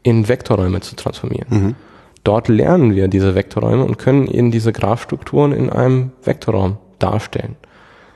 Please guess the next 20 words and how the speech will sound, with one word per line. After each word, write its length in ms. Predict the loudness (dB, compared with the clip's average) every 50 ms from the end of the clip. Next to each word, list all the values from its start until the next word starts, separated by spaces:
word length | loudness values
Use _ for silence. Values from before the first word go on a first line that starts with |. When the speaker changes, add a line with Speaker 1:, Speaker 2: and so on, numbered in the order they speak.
| _ _ _ -14
Speaker 1:
Das 120 | -4 0
neuronale 420 | 2 4 4 4 4 4 4 2 2
Netz 220 | 2 0 0 -2
interessiert 360 | -4 -4 -2 0 0 2 2
uns 120 | 2 2 2
dann 120 | 0 0
gar 160 | 0 -2 -2
nicht 180 | -4 -4 -6 -6
mehr, 200 | -8 -8 -8 -10
sondern 320 | -10 -6 -2 -2 -2 -2 -2
ich 120 | -4 -6 -6
erkläre 380 | -6 -2 2 2 4 4 4
Ihnen 120 | 4 2 2
dann 220 | 0 0 0 -2
die 100 | -2 -2
Graphstruktur, 760 | -2 0 0 0 0 -2 -6 -10 -10 -10 -6 -4 -2 0 0
das 180 | 0 -2 0
Netzwerk, 720 | 0 0 0 0 -4 -6 -2 0 2 2 2 0 -2 -4 -2
Ihre 220 | 0 0 0 0
Protein-Protein-Interaktion, 1800 | 0 -2 -6 -4 -4 -4 -2 0 0 0 0 -2 -4 -4 -2 0 2 2 2 2 2 0 0 0 0 -2 -4 -6 -6 -2 0 0 0 0 -2 -4